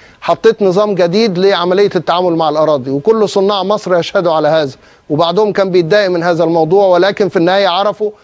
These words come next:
ان ده بيشيل كل عمليه الفساد، كل عمليه تسقيع اللي كانت بتتم. والتزمنا بان احنا بندي اراضي فعلا للناس الجادين، لان احنا فعلا،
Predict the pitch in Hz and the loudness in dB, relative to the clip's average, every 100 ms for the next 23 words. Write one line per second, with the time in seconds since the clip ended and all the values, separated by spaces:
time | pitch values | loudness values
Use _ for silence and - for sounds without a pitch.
0 | _ _ 165 170 175 208 180 170 220 208 | _ _ -2 2 2 0 -2 -2 0 0
1 | - 214 190 170 175 196 185 160 160 156 | 0 0 0 -2 0 0 0 -2 -2 0
2 | 196 190 - - _ - 208 202 185 180 | 0 0 -8 -20 _ 0 2 2 0 0
3 | 196 196 170 - 196 196 175 - _ _ | 0 0 -4 0 2 2 -2 -10 _ _
4 | 156 160 180 175 156 - 208 214 202 - | 0 2 2 0 -2 2 2 2 -4 -16
5 | _ 165 165 165 175 180 214 208 175 180 | _ 0 0 2 2 2 0 0 0 -2
6 | 170 175 180 214 180 165 170 190 180 202 | 0 -2 0 0 0 0 0 0 0 0
7 | 190 180 170 175 185 190 180 156 165 143 | 0 0 0 0 0 0 0 0 -2 0
8 | 190 202 185 - _ 165 175 185 185 170 | 0 0 -4 -14 _ 0 0 0 -2 0
9 | 208 196 180 175 | 0 0 -2 -4